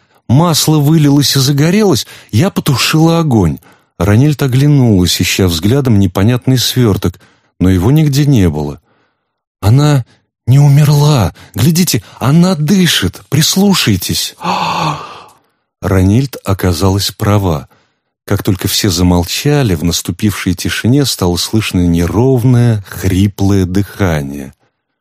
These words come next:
Половина лица старухи была перекошена. Рот жутко съехал на сторону. Под приоткрытыми веками блестели вывороченные белки. Одна сторона тела одеревенела.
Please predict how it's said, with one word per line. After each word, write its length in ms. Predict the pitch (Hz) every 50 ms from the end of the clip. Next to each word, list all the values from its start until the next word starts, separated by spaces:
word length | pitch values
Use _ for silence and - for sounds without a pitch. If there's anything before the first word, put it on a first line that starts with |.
| _ _ _ _ _ _ _ _
Половина 540 | - 95 98 107 107 110 104 110 113 107 104
лица 380 | 98 92 95 - - - 98
старухи 540 | 87 - - - 95 98 107 107 92 - -
была 300 | 85 80 92 90 92 87
перекошена. 960 | 85 - - 82 92 87 - - - 85 82 76 - - - 78 78 73 64 _ _ _ _ _ _ _ _ _ _
Рот 340 | - - 101 110 127 131 107
жутко 460 | 104 95 85 87 110 107 - - 110
съехал 580 | 101 - - - 98 104 98 - - 104 98 98
на 300 | 95 92 92 92 90 82
сторону. 580 | - - - - 87 78 80 78 78 78 73 - _ _ _ _ _ _ _ _ -
Под 180 | - 101 92
приоткрытыми 720 | - 120 110 117 113 - - - 117 120 113 - 113 110 110
веками 560 | 110 110 107 127 139 139 123 - 120 104 98
блестели 600 | 90 80 90 95 92 - - - 127 127 117 107
вывороченные 920 | 101 87 80 90 113 127 127 117 117 117 107 - - - 110 107 110 110 110
белки. 640 | 110 101 110 117 120 113 - - - - - 80 - _ _ _ _ _ _ _ _ -
Одна 340 | - 98 95 92 117 117 107
сторона 420 | - - - 104 104 101 101 101
тела 400 | 95 - - - 110 101 95 95
одеревенела. 1080 | - - 101 101 90 92 98 95 101 98 98 101 101 101 104 101 98 90 82 76 69